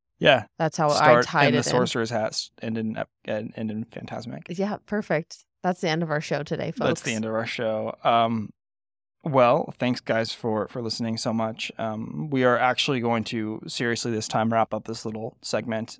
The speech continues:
Speaker 1: um, or this little series we're doing, uh, with the Matterhorn next week, and I am super excited to do this one.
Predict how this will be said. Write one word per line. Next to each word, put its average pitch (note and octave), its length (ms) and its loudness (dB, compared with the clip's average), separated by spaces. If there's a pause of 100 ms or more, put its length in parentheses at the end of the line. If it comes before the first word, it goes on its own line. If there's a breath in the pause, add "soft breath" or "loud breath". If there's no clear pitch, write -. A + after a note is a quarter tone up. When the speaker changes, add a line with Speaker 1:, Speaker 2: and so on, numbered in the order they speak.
(100)
Speaker 1:
um, C2+ 440 -6
or A#2+ 100 -2
this A2+ 240 -4
little G#2+ 140 -6
series C#3+ 400 0
we're B2 80 2
doing, A#2+ 420 2 (640)
uh, A2+ 400 4
with A#2+ 140 -4
the C3 60 -2
Matterhorn A#2+ 600 2
next A2+ 260 -6
week, G#2+ 240 -10
and B2 100 -2
I A2+ 80 0
am A2+ 220 -4
super F#3 380 0
excited G#2+ 380 0
to - 80 -16
do A2 160 -4
this A2 200 -2
one. A#2+ 420 0